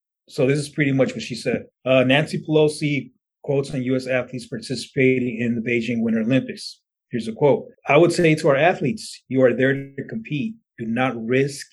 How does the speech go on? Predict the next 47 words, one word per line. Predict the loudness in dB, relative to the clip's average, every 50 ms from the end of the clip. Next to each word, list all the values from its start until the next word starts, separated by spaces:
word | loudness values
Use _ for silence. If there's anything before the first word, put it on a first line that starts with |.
| _
incurring | _ -12 -12 -10 -8 -2 0 2 4 4 2 2
the | 0 -4 -6 -4
anger | -2 0 2 2 0 0 -2 -4 -6
of | -8 -12 -14
the | -12 -10
Chinese | -6 -4 -2 0 0 0 -2 -2 -4
government | 0 2 2 2 2 2 2 2 2 0 -4 -6
because | -8 -8 -8 -6 -4 -4 -4 -2
they | -2 -2 -2
are | -2 -4
ruthless. | -4 0 0 0 0 0 -2 -8 -8 -10 -10 -14 -16 -16 -16 -18 _ _ _ _ _ _ _ _ _ _ _ _ _ _ _ _ _ _
I | -6 -2 2
know | 4 6 6
there | 8 6
is | 6 6 4
a | 0
temptation | 0 0 0 0 0 2 2 4 4 2 0 -2 -4 -4
on, | -4 -6 -6 -6 -8 -10 _ _ _ _ -6
on | -4 -4 -2 -2 -2
the | -4
part | -4 0 2 4 4 4
of | 2 0
some | -2 0 2 2 2
to | 0
speak | -4 -8 -4 -2 -2 0 0 0
out | 0 0 0 0 -2
while | -4 -6 -4 -4
they | -2 -2
are | 0 -2 -2 -2
there. | -2 0 0 2 0 0 -2 -6 -14 _ _ _ _ _ _ _ -4
I | -2
respect | -2 -2 -2 -2 4 4 6 6 4 4
that, | 2 2 2 0 -2 -6
but | -8 -6
I | -6 -6
also | -4 -4 -4 -4 -4 -4 -4 -2
worry | 2 4 4 4 4
about | 4 2 0 0 0 -2
what | -4 -8 -10
the | _ -12
Chinese | -6 -4 -2 -2 0 -2 -2 -4 -6 -6
government | -4 -4 -2 -2 -2 -2 -2 0 0
might | -2 -2 -2 -4 -4 -6 -12 -16 _
do | -6 -4 -4 -4
to | -4 -4
their | -6 -6
reputations | -4 -2 -4 -4 -4 -6 -10 -8 -2 0 2 2 2 0 -4 -8 -8 -4 0 0 0 0 0 -4 -12 -18